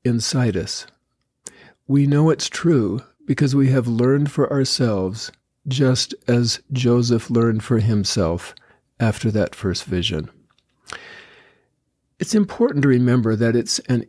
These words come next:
iterative process. It's not a one-time, one-shot deal. We don't learn a gospel principle once and then live it once. Back to the seven times in seven different ways,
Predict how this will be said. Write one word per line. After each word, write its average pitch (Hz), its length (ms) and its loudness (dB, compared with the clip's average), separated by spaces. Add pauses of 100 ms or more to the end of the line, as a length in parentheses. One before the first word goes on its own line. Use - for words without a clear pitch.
(180)
iterative 107 600 0
process. - 800 -4 (960)
It's - 180 -2
not 175 180 4
a 131 60 4
one-time, 113 920 0 (100)
one-shot 101 580 -4
deal. - 380 -10 (180)
We 135 160 2
don't 147 280 2
learn 131 220 2
a 120 60 0
gospel 120 400 -2
principle 117 480 -4
once 104 520 -4 (240)
and 107 160 0
then 107 180 0
live 117 180 0
it - 140 -6
once. 95 420 -2 (1120)
Back 156 260 2
to 156 80 -2
the 143 120 2
seven 127 280 0
times 127 320 0
in 120 100 -2
seven 117 300 -2
different 117 320 -4
ways, 107 540 0